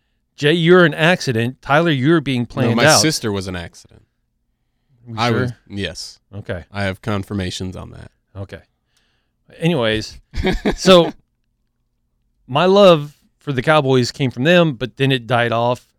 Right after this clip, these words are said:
Speaker 1: and it's been getting worse and worse. One, because of my job. I get kinda numbed to it.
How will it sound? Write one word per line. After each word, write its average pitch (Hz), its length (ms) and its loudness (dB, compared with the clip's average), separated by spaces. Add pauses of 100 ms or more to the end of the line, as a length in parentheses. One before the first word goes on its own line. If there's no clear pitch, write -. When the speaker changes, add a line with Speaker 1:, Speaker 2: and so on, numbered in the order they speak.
(100)
Speaker 1:
and 117 260 -2
it's 110 140 -8
been 123 240 -4
getting 117 260 -2
worse 117 260 -4
and 107 120 -4
worse. 151 420 -2 (720)
One, 190 280 2
because 147 260 0
of 127 80 -2
my 101 120 -6
job. 120 480 0 (200)
I 131 80 -10
get 143 160 -6
kinda 139 240 -2
numbed 131 500 0
to 107 180 -6
it. 117 140 -4